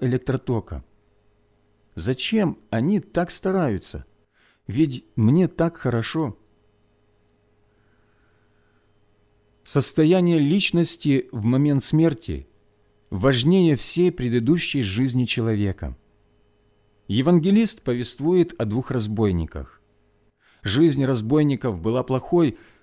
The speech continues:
но раскаяние в последние часы перед смертью обещает хорошее начало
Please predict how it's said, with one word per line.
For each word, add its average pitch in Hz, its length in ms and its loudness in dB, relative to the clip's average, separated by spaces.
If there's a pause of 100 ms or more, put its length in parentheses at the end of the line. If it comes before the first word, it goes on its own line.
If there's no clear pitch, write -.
(200)
но 127 160 2
раскаяние 143 800 2
в - 80 -12
последние 147 580 2
часы 160 380 -2
перед 143 240 -2
смертью 156 680 0
обещает 165 600 0
хорошее 170 580 0
начало 165 640 -2